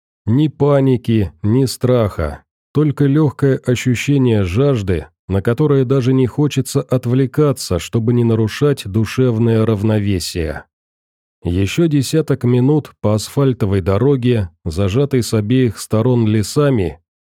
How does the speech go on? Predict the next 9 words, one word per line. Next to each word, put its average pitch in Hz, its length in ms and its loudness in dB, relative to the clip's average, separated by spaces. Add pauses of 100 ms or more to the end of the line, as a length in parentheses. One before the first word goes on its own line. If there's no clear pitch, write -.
(220)
часть 139 380 0
из 131 160 -2
которых 127 640 0
стоят 131 640 0
чёрные, 139 640 2
словно 131 600 0
в 110 80 -8
страшной 135 600 0
сказке. 113 760 -2